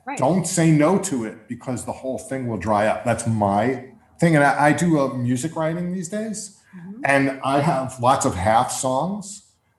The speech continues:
Speaker 2: that, like, I just do it until it seems to be done. And I'm like, I look at it and go, "I don't like this." It's like, "That's okay. It's in the book. You'll
Speaker 1: Right.
Speaker 2: revisit it. It might become something else." Don't say no to the muse 'cause that's how you lose it.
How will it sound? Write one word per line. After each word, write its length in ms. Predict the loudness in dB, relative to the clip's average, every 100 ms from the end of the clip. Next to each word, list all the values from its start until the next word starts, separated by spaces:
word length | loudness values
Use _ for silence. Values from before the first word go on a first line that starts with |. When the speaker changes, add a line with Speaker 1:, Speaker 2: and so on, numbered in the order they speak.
| _
Speaker 2:
that, 140 | -2 2
like, 160 | 2 2
I 60 |
just 480 | 0 -2 -4 -12 _
do 220 | 2 4
it 120 | 2 0
until 460 | -4 -2 -2 -2
it 100 | -4
seems 240 | -6 -8 -6
to 80 | -6
be 140 | -4
done. 280 | -2 -2 0
And 120 | -2
I'm 60 | 0
like, 160 | 0 -2 -10 _ _ _ _ _ 0
I 120 | 4
look 200 | 4 2
at 60 | 0
it 60 |
and 80 | -2
go, 120 | -2
"I 100 | -2 -4
don't 140 | -2
like 240 | -2 -2
this." 180 | -6 -12
It's 120 | -10
like, 240 | -10 -10 -8
"That's 200 | -4 -2
okay. 320 | -2 0 -2
It's 160 | -4 -4
in 100 | -2
the 80 |
book. 380 | 2 0 0 -6 -18 _ _ _ _ -2
You'll 140 | 2
Speaker 1:
Right. 80 | 4
Speaker 2:
revisit 440 | 6 6 4 4 2
it. 360 | -2 -6 -18 _ -6
It 120 | -4
might 280 | 2 2 2
become 380 | -2 -4 -4 -4
something 420 | -6 -10 -10 -12
else." 380 | -12 -12 -16 -20 _ _ _ 0
Don't 300 | 2 2 -2
say 280 | -2 0
no 180 | 2 2
to 160 | 0 -2
the 100 | -2
muse 440 | 0 0 0 -4
'cause 280 | -8 -10 -6
that's 340 | -4 -4 -6
how 180 | -4 -2
you 140 | 0 -2
lose 420 | 0 2 4 2
it. 140 | -6